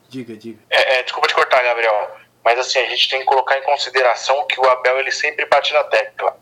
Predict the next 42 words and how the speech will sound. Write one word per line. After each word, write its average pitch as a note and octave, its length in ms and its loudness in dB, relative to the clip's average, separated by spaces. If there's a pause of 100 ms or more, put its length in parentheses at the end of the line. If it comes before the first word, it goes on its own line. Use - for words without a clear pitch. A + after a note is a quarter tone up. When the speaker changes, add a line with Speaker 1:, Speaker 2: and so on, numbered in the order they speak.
Speaker 2:
O - 100 -14
Palmeiras A#2 440 2
precisa B2+ 420 -2
de - 240 -2
investir E3 680 -2 (100)
pra C3 140 2
continuar D3 440 4
crescendo, C#3 600 -2
e B2+ 80 2
o B2+ 140 -2
Palmeiras C3+ 420 2
não D#3+ 120 0
fez F3+ 320 -2
isso. - 380 -4
Então, D3 220 0
quando E3 160 -4
a D#3+ 60 0
gente D#3 240 -4
pede A2+ 440 -2 (320)
pro, B2 440 2 (180)
pro C3+ 140 4
Abel C3 300 2
jogar C3 240 2
pra A2+ 160 2
frente, F3 520 -2
infelizmente D#3+ 720 -2
ele D#3+ 120 0
não F3 160 0
tem F#3 280 -2
condições, - 500 0
ele C#3+ 140 -2
não F3+ 200 2
tem F#3 260 -2 (180)
peças D#3 360 0
tão F3 180 -2 (120)
qualificadas D3 760 2
assim - 260 -6
pra F3+ 140 0
jogar F#3 160 2
pra F#3 180 0
frente, - 420 -4 (460)
porque A#2+ 460 -2